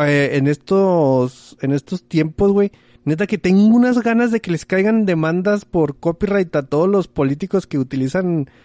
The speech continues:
eh, imágenes de películas y cosas así últimamente que se están viendo, que, que si, si se hiciera, votaba, güey.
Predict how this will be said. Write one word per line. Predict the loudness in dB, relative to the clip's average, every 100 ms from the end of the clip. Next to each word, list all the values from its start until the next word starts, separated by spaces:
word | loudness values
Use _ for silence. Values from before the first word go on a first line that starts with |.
| _ _
eh, | -2 0 2 0
imágenes | 0 0 -2 -2 -2
de | -2
películas | -2 -2 2 0 0 0 0 -2
y |
cosas | -2 -2 0
así | 0 0
últimamente | 0 0 0 0 -2
que | -4
se |
están | -2 -2 -2
viendo, | -2 -2 -6 -8 _ _ _ _
que, | -2 0 0 -4
que | -2 0 2 2 0 -2 -6
si, | -12 -4 -2 0 -2 -4 -8
si | -12 -8 -4
se | -2
hiciera, | -2 0 2 2
votaba, | 0 0 0 0
güey. | -2 -6